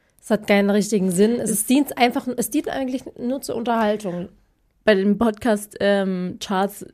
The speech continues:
Speaker 2: muss es eigentlich so eine, extra so einen Chart für random
Speaker 1: Genau.
Speaker 2: geben. Dann
Speaker 1: Das
Speaker 2: sind wir auf
Speaker 1: sind die
Speaker 2: Platz
Speaker 1: Top-,
Speaker 2: eins.
Speaker 1: ja, <laughs> das sind die Top-Podcasts in der Kategorie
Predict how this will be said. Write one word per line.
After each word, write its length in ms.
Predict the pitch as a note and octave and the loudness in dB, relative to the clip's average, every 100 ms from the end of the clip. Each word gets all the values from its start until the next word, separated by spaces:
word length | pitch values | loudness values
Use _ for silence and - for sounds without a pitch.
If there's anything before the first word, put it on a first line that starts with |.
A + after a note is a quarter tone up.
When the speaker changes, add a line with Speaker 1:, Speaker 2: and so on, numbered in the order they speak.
| _ - | _ -2
Speaker 2:
muss 200 | G#3 G3+ | -2 0
es 100 | G3+ | -4
eigentlich 340 | G3 F#3+ G3+ | -6 -4 -4
so 100 | G#3 | -2
eine, 340 | F#3+ F#3+ F#3 - _ _ | -2 -2 -4 -8 _ _
extra 380 | - G3+ - A3 | -4 -4 0 0
so 100 | F#3 | 2
einen 120 | F#3 | 0
Chart 400 | G3 - G3 F#3+ | -2 0 0 0
für 400 | - - G#3 F#3+ - | -4 2 4 4 0
random 680 | E3+ F3+ F#3 F#3+ F3 F3 - _ _ _ | -2 -2 0 -2 -2 -6 -8 _ _ _
Speaker 1:
Genau. 460 | A#3+ A3+ G3+ G3 F#3+ | -2 0 2 2 2
Speaker 2:
geben. 360 | F3+ F3 F#3 - _ _ - | 0 -2 -6 -10 _ _ 2
Dann 120 | G#3+ | 4
Speaker 1:
Das 60 | |
Speaker 2:
sind 80 | A3+ | 6
wir 60 | A#3 | 6
auf 20 | |
Speaker 1:
sind 80 | G#3+ | 6
die 60 | A#3+ | 6
Speaker 2:
Platz 120 | A3 | 4
Speaker 1:
Top-, 80 | - | 4
Speaker 2:
eins. 240 | F#3 G3 A#3+ | 4 4 4
Speaker 1:
ja, 180 | A3+ B3 A3 | 4 4 4
<laughs> 140 | G#3+ | 2
das 220 | G#3+ B3+ - | 2 2 2
sind 140 | B3+ | 0
die 180 | G#3+ G#3 | 0 -2
Top-Podcasts 1080 | - D4 E4 - A#3 - - F#3+ G3 - - | -6 -2 -4 2 0 2 -2 0 0 -4 -8
in 140 | A#3+ | -6
der 80 | A#3+ | -6
Kategorie 680 | - G#3 E3+ E3+ E3+ A3 | -6 -6 -6 -2 -2 -2